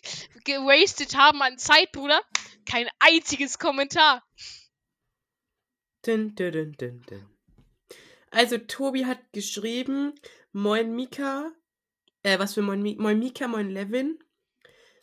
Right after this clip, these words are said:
Speaker 2: Ihr wollt hier gerade Podcast aufnimmt, vergesst nicht, zu mir, mich zu erwähnen. Und drunter ist eine Pizza mit Spätzli als Bild.“
Speaker 1: Ah ja, cringe.
Speaker 2: Nein, das hat er nicht geschrieben, er hat einfach nur, nur so eine richtig fette Pizza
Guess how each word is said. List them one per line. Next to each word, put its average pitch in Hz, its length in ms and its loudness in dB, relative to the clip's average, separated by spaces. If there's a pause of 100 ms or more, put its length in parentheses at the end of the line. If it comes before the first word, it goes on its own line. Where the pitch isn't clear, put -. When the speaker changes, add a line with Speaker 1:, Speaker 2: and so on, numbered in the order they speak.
(200)
Speaker 2:
Ihr 226 300 -8
wollt 220 300 -2
hier 247 160 -4
gerade 220 420 0
Podcast 240 540 -4
aufnimmt, 208 640 -4 (120)
vergesst 190 400 -6
nicht, 339 280 -6
zu 247 80 -8
mir, 226 360 -8
mich 233 240 -10
zu 285 80 -2
erwähnen. 226 460 -2
Und 190 140 -8
drunter 208 300 -2
ist 285 160 -4
eine 214 220 -2
Pizza 214 440 -6 (240)
mit 311 200 -4
Spätzli 226 680 -6 (340)
als 208 240 -4
Bild.“ 196 400 -2 (840)
Speaker 1:
Ah 233 140 -10
ja, 214 340 -10 (600)
cringe. 240 420 -16 (1120)
Speaker 2:
Nein, 202 160 -2
das 202 100 -8
hat 196 100 -8
er 185 60 -4
nicht 196 200 -6
geschrieben, 185 300 -8
er 180 60 -8
hat 190 80 -12
einfach 180 200 -10
nur, 202 80 -4
nur 185 140 -6
so 180 100 -8
eine 185 140 -6
richtig 208 340 -8
fette 202 340 -10
Pizza 226 580 -10